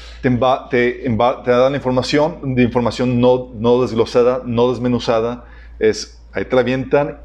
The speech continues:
y te bombardean con un montón de cosas. Ya afectaron tus emociones, ya te instigaron temor.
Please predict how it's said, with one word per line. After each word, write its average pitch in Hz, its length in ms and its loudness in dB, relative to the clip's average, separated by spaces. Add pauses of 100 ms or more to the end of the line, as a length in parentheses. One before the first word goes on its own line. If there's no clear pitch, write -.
y 113 140 -2
te 113 160 -2
bombardean 98 520 -2
con 123 140 -2
un 120 80 0
montón 120 320 0
de 104 80 -4
cosas. - 500 -10
Ya 110 140 -2
afectaron 123 340 -2
tus 123 140 -2
emociones, 127 640 -2
ya 104 120 0
te 120 100 -4
instigaron 113 720 -4
temor. 120 340 0